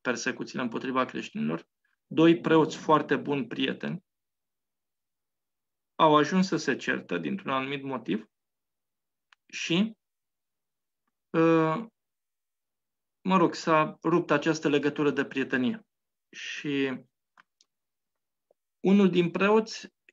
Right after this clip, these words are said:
îi spunea celuilalt, s-a dus și i-a cerut iertarea, „Te rog, iartă-mă, uite, îmi pare foarte rău, te rog să mă ierți.” A rămas neclintit, a rămas îndrăjit celălalt, nu a vrut să-l ierte. Și,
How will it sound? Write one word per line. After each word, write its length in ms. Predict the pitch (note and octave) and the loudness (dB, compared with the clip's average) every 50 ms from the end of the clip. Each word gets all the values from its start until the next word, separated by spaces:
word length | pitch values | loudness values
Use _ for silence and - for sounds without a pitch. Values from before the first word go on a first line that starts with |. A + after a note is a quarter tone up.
| _ _ | _ _
îi 140 | F#3+ F#3+ F3+ | -2 -2 -2
spunea 400 | - - - F#3+ F#3 F#3 F3+ F3 | -2 -4 -2 0 2 2 2 2
celuilalt, 800 | F3 F3 E3 D#3 D#3 D3+ D3+ D3 C#3 - - _ _ - - - | 0 -2 -2 0 0 0 0 -2 -4 -6 -8 _ _ -20 -20 -20
s-a 200 | - - - - | -10 -4 -4 -2
dus 240 | D#2 - - F3+ F3 | 0 2 0 0 0
și 260 | - - - D#3 - - | -2 -4 -6 -6 -4 -2
i-a 160 | E3 D#3+ D3+ | 0 -2 0
cerut 360 | D3 - D#3+ D#3 D#3 D#3 D#3 | 0 0 -2 -2 -2 -2 0
iertarea, 420 | D3+ C#3+ C#3+ - D3 C3+ C3+ C3+ B2+ | 0 0 0 0 0 0 0 0 -2
„Te 200 | B2 - - D3 | -4 -4 -4 -2
rog, 300 | D3 D3 C#3 C#3 - - | 0 0 -2 -4 -4 -2
iartă-mă, 540 | D#3+ D3+ D3 C#3+ - - D3 C3+ B2+ B2+ | 0 0 0 0 -2 -6 -8 -6 -6 -6
uite, 220 | C3 C3+ B2+ - - | -6 -8 -8 -6 -6
îmi 120 | C3+ B2 | -8 -4
pare 220 | - C3+ C3 B2+ B2 | -2 -2 -2 -2 -2
foarte 360 | B2 - C3+ C3+ - - C3+ | -4 -4 -6 -6 -6 -6 -8
rău, 100 | C3+ B2+ | -8 -8
te 140 | - - C3 | -8 -6 -6
rog 160 | B2+ B2+ B2+ | -6 -6 -8
să 140 | - - - | -8 -6 -6
mă 100 | - C3 | -6 -6
ierți.” 320 | - - - - - _ _ _ _ _ _ _ _ _ | -6 -10 -16 -20 -20 _ _ _ _ _ _ _ _ _
A 140 | - C#3+ | -2 0
rămas 580 | C#3+ C#3+ C#3+ C#3+ C#3+ D#3+ F3+ F#3 F#3 - - - _ _ _ _ _ _ _ _ _ _ _ _ | 0 2 0 2 2 2 2 2 0 -4 -14 -18 _ _ _ _ _ _ _ _ _ _ _ _
neclintit, 580 | D3+ D#3 D#3 D#3 - D3 D3 C#3+ C#3+ D3 - | -2 0 0 0 0 -2 -2 0 -2 0 0
a 80 | C#3 C3 | 2 2
rămas 340 | B2+ C3 C#3 D3 C#3+ C#3+ - | 2 2 2 0 0 0 -4
îndrăjit 540 | D3 C3+ B2+ C3+ C3+ B2 A#2+ B2+ A#2+ A#2+ | -6 -4 -2 -2 -2 -4 -4 -8 -12 -14
celălalt, 480 | _ - - C3 C3 B2+ B2+ B2+ - _ | _ -10 -8 -6 -6 -6 -8 -12 -14 _
nu 140 | A3+ F#3 C3 | -8 -4 0
a 100 | C3 B2 | 0 0
vrut 180 | A#2+ B2 B2+ - | 0 -2 -8 -12
să-l 200 | - - - - | -10 -12 -10 -10
ierte. 280 | - - - _ - _ _ _ _ _ _ _ _ _ _ _ _ _ _ _ _ _ _ _ - _ | -10 -12 -12 _ -20 _ _ _ _ _ _ _ _ _ _ _ _ _ _ _ _ _ _ _ -20 _
Și, 520 | _ - - - - F3+ F#3+ A#3+ A#3+ B3 | _ -6 -4 -2 2 2 2 2 0 -2